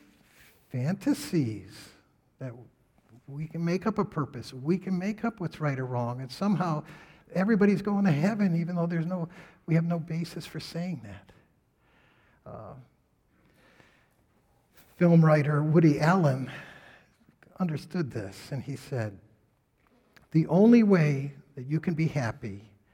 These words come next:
is if you tell yourself some lies and deceive yourself."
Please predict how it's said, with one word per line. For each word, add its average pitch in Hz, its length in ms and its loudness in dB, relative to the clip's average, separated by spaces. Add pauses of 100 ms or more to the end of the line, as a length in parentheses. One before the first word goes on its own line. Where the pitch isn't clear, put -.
(280)
is 143 140 -10
if 139 160 -8
you 143 80 -4
tell 160 200 -4
yourself 156 460 -6
some 139 220 -10
lies 113 460 -6
and 120 120 -12
deceive 110 400 -14
yourself." 95 400 -16